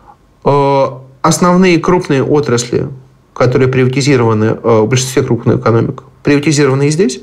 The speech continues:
Все работает. А очень большой проблемой приватизации являлось то, что и правительство Егора Гайдара, и последующие правительства, конечно, категорически не хотели допускать приватизации иностранцев. Это происходило где-то до двухтысячных годов. Это была идеологема.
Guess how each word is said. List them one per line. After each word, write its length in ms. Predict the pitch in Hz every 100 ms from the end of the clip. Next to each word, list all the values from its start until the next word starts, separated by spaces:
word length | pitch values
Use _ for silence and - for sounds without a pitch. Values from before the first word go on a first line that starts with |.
| -
Все 200 | - 170
работает. 520 | 143 120 117 208 - - _ _ - _ _ _ -
А 320 | 165 151 - - -
очень 280 | 262 254
большой 280 | 202 196 214
проблемой 420 | 185 160 185 175
приватизации 500 | 156 165 190 262 254
являлось 260 | 175 175 170
то, 120 | 233
что 460 | 240 - 160 147 -
и 120 | 185 190
правительство 440 | 175 165 156 135
Егора 280 | 123 113 104
Гайдара, 460 | 101 98 98 - - _ _ -
и 80 |
последующие 520 | 185 185 185 156 - 135
правительства, 360 | 135 190 -
конечно, 280 | 131 131 131
категорически 480 | 131 127 160 - 135
не 160 | 131
хотели 380 | 135 127 131 120
допускать 460 | 113 104 - 131 127
приватизации 520 | 95 92 107 110 104
иностранцев. 520 | 101 95 101 - -
Это 100 | -
происходило 520 | - 110 - 107 127
где-то 220 | 107 117 120
до 120 | 110
двухтысячных 500 | 104 - - - 120
годов. 240 | 110 107 - - - - - - - - - -
Это 120 | 220
была 220 | 220 196
идеологема. 640 | 170 156 131 113 104 151